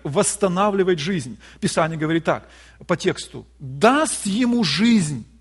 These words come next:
согрешающему, согрешившему не к смерти". В тексте нет слова "Бог". Оно стоит курсивом.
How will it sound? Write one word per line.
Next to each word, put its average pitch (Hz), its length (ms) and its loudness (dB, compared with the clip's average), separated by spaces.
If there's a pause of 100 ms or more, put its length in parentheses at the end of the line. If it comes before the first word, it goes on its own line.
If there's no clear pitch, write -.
(300)
согрешающему, 160 880 -4 (180)
согрешившему 156 920 -6
не 151 200 -6
к - 60 -16
смерти". 160 560 -8 (260)
В - 140 -10
тексте 294 500 -2
нет 262 300 2
слова 175 400 -2
"Бог". 135 400 -4 (420)
Оно 180 220 0
стоит 269 320 -4
курсивом. 214 520 -8